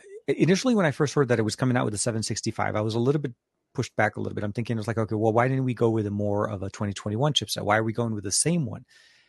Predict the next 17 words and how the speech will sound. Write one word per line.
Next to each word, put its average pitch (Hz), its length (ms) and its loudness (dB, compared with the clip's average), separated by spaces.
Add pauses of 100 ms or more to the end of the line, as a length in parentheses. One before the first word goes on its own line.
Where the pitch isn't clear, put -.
(200)
But 117 80 -4
then 196 120 4
I 247 80 2
understood 160 560 2
what 131 160 0
they 120 80 2
were 113 60 2
trying 113 280 0
to 107 60 0
do. 156 240 -2
There's 110 220 -2
like, 117 160 -2
well, 123 180 6
the 127 80 -4
seven 185 240 2
sixty-five 123 600 -2
performs 107 500 -4